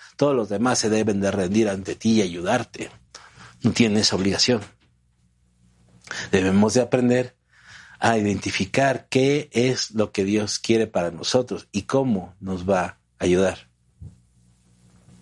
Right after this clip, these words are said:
Pero, ¿qué pasa cuando sí te han atacado? Bueno, cuando te inventan falsas cosas, cuando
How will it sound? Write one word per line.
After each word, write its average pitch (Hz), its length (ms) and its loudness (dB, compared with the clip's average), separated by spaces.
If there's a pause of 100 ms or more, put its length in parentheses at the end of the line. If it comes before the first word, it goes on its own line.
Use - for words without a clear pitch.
(1000)
Pero, 120 480 2
¿qué 139 120 2
pasa 139 500 -2
cuando 107 280 0
sí - 180 0
te 117 140 0
han 113 80 0
atacado? 110 720 -2
Bueno, 123 460 0 (1700)
cuando 120 300 2
te 120 100 2
inventan 120 420 2
falsas 117 520 -2
cosas, 117 680 0
cuando 95 1300 0